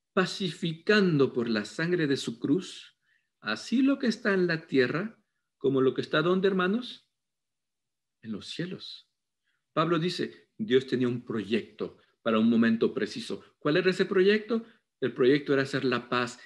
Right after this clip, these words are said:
entre lo que está en los cielos y lo que está en la tierra. Unirlos,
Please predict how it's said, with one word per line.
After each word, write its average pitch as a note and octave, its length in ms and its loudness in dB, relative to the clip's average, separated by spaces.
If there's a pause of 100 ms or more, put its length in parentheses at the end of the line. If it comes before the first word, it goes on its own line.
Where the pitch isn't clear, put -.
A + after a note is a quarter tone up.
(120)
entre A#2 220 0
lo G#2+ 160 2
que A2 60 -4
está - 220 -2
en A3+ 120 6
los B3 140 4
cielos - 720 -2 (360)
y D3+ 120 0
lo D3+ 180 2
que C#3+ 60 0
está B2+ 180 -4
en C3 120 0
la B2 160 -2
tierra. A#2 380 -4 (200)
Unirlos, F#3 1120 4